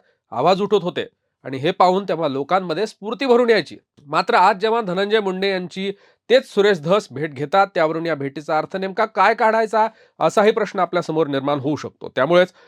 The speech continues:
सुरेश धस हे खरोखर या प्रकरणामध्ये मॅनेज झालेत का, त्यांनी गप्प बसायचं धोरण स्वीकारलं आहे का, असे प्रश्न उपस्थित होत आहेत. धस आणि मुंडे यांच्या भेटीवर मनोज जरांगे पाटील यांनीही कडाडून टीका केली. ज्या सुरेश धस यांना मराठा समाजानं डोक्यावर घेतलं,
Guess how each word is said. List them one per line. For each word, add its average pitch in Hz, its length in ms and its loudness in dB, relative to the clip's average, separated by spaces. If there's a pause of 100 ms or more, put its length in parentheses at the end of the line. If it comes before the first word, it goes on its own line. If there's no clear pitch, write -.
(200)
सुरेश 190 240 4
धस 233 240 2
हे 214 120 0
खरोखर 190 360 0
या 214 80 2
प्रकरणामध्ये 165 560 -4
मॅनेज 139 340 -4
झालेत 156 260 0 (100)
का, 220 140 4 (360)
त्यांनी 240 200 0
गप्प 226 320 0
बसायचं 226 520 0
धोरण 175 240 -2
स्वीकारलं 156 460 -2
आहे 151 200 0
का, 170 140 -2
असे 147 180 -4
प्रश्न 143 320 -12
उपस्थित 127 460 -10
होत 113 180 -8
आहेत. 123 120 2 (500)
धस 185 280 2
आणि 170 140 0
मुंडे 139 300 -2
यांच्या 180 260 0
भेटीवर 175 460 0
मनोज 170 220 0
जरांगे 156 320 -4
पाटील 156 480 -4
यांनीही 165 380 0
कडाडून 214 440 2
टीका 240 260 2
केली. 185 220 -4 (180)
ज्या 233 200 4
सुरेश 262 320 2
धस 262 240 2
यांना 247 200 0
मराठा 220 340 2
समाजानं 208 460 -2
डोक्यावर 185 360 -2
घेतलं, 165 340 -6